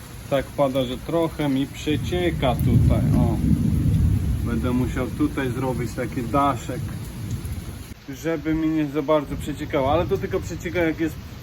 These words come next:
naprawdę ten bardzo mocny deszcz. Normalnie, jak taki słaby deszczyk, to nie za bardzo przecieka. O, masakra. Dobra, no co, u mnie się bagiety pioką, chlebek się piecze,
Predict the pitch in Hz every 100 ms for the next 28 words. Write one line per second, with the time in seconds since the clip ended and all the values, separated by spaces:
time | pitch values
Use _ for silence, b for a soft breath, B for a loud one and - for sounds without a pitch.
0 | - 330 - 320 139 151 135 151 131 -
1 | 139 123 135 120 - - 131 151 135 151
2 | 151 - 151 151 123 - 151 147 151 143
3 | 131 - - - 160 135 127 147 - 135
4 | - 135 123 120 110 - - - 165 143
5 | 131 120 104 - 120 - 117 - 135 127
6 | - - - - - - - - - -
7 | - 180 170 143 120 - 131 - 127 -
8 | 123 135 180 135 120 147 143 147 131 156
9 | 151 151 131 139 139 143 139 110 151 -
10 | 143 147 139 139 147 139 127 135 113 143
11 | 135 143 139